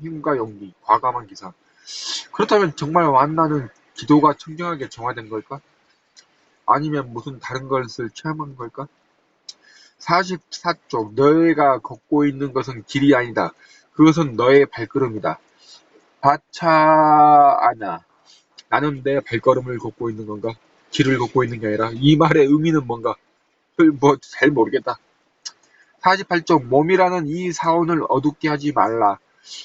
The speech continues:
이 사원의 모든 방마-, 방마다 환하게 지혜의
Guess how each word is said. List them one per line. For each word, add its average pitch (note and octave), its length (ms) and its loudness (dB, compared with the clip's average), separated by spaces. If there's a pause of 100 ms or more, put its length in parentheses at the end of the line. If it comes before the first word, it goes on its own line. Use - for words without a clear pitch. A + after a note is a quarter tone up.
(140)
이 E3+ 240 -2
사원의 E3+ 540 2
모든 D3+ 420 4
방마-, C3+ 500 0
방마다 C#3+ 680 0 (400)
환하게 G3 760 0
지혜의 F#3 800 2